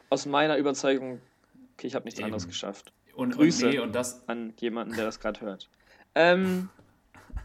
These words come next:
Speaker 2: Das war auch der Grund, warum ich's nicht gemacht habe, weil ich so dachte, das kannst du den Kindern nicht antun.
Speaker 1: <laughs>
Speaker 2: Du kannst nicht, du,
Speaker 1: Ich auch
Speaker 2: nee, ohne
Speaker 1: nicht.
Speaker 2: Scheiß. Du
Speaker 1: Zu
Speaker 2: kannst
Speaker 1: lustig.
Speaker 2: nicht Lehrer werden. <laughs> Du kannst nicht Lehrer werden, wenn du nicht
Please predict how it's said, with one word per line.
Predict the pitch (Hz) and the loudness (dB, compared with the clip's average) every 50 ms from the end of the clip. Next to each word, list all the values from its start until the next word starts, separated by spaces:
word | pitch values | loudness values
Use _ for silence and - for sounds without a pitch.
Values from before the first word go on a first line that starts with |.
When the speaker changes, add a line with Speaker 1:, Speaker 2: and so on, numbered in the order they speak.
| - - - - - _ _ _ _ _ - - - - - - - - - - - - - - - | -14 -20 -20 -20 -20 _ _ _ _ _ -18 -16 -16 -14 -16 -16 -18 -20 -20 -20 -20 -20 -20 -10 -6
Speaker 2:
Das | 104 117 - - | -6 -4 -2 0
war | 139 | 0
auch | 127 | 2
der | 127 127 113 | 2 2 2
Grund, | 101 107 127 123 | 0 0 -2 -2
warum | 123 120 120 120 | 0 0 0 -2
ich's | 120 120 120 | -2 -4 -4
nicht | 120 123 123 - | -4 -6 -6 -6
gemacht | - 117 107 110 113 - | -6 -6 -4 -4 -6 -6
habe, | 110 87 | -6 -6
weil | 101 101 | -6 -6
ich | 98 98 | -6 -6
so | - 101 | -8 -8
dachte, | 104 104 104 - | -8 -10 -8 -8
das | - 110 101 - | -8 -10 -10 -10
kannst | - - 127 131 - - | -10 -10 -10 -8 -6 -6
du | |
den | 147 127 | -6 -6
Kindern | - - 147 160 180 180 175 | -6 -6 -6 -6 -6 -8 -10
nicht | 190 - - | -10 -10 -8
antun. | - - 165 - - - | -8 -10 -10 0 4 4
Speaker 1:
<laughs> | 185 - | 6 6
Speaker 2:
Du | - - | 4 0
kannst | - - - 175 - - | -2 -2 -2 -4 -4 -4
nicht, | - - - 139 127 - - | -6 -8 -8 -8 -10 -8 -8
du, | 151 | -8
Speaker 1:
Ich | 135 - - | -6 4 6
auch | 143 165 | 8 8
Speaker 2:
nee, | 180 | 8
ohne | 185 - 302 320 | 8 6 4 4
Speaker 1:
nicht. | |
Speaker 2:
Scheiß. | - - - 240 175 - - - - - - - - - | 2 0 0 0 0 0 -2 -6 -10 -16 -20 -20 -20 -12
Du | |
Speaker 1:
Zu | - - 147 | -6 0 2
Speaker 2:
kannst | 220 220 208 208 254 - - - | 6 8 8 8 6 6 2 -2
Speaker 1:
lustig. | 110 107 123 | -4 -4 0
Speaker 2:
nicht | 185 254 294 - - - - - | 2 2 2 0 -2 -10 -10 -6
Lehrer | 151 151 175 226 269 285 247 156 131 113 | -4 -2 0 0 -2 -2 -2 -4 -4 -4
werden. | 110 107 107 107 104 107 117 - - - - - - - - - | -4 -4 -4 -6 -6 -8 -10 -12 -14 -14 -18 -20 -20 -20 -20 -20
<laughs> | 131 - - - - _ _ _ _ _ _ _ _ _ _ _ _ - - - - - - - - | -20 -20 -20 -20 -20 _ _ _ _ _ _ _ _ _ _ _ _ -20 -20 -20 -20 -20 -20 -18 -16
Du | 135 123 | -16 -16
kannst | - - 160 185 254 240 - - | -12 -10 -8 -8 -8 -8 -10 -10
nicht | 143 156 196 208 - - | -10 -10 -10 -10 -10 -8
Lehrer | 127 135 156 170 151 120 104 | -6 -6 -6 -4 -4 -6 -6
werden, | 104 104 107 110 127 127 127 | -6 -6 -6 -6 -8 -8 -8
wenn | 120 127 120 | -8 -6 -4
du | 127 | -4
nicht | 123 127 156 - - | -4 -4 -6 -8 -12